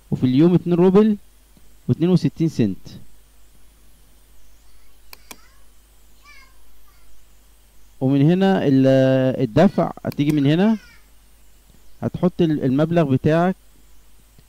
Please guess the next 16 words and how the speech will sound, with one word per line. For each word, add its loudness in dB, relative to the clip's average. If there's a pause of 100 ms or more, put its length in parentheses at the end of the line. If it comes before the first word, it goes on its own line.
(1700)
هتلاقي 0
الرصيد 0
عندك 2
هنا، 2
هتلاقي 0
الرصيد 0
موجود -2
تحت -2
هنا، 2
تعمل -2
طلب 2
دفع، 0
الرصيد -2
هيوصلك 0
على 0
طول. -4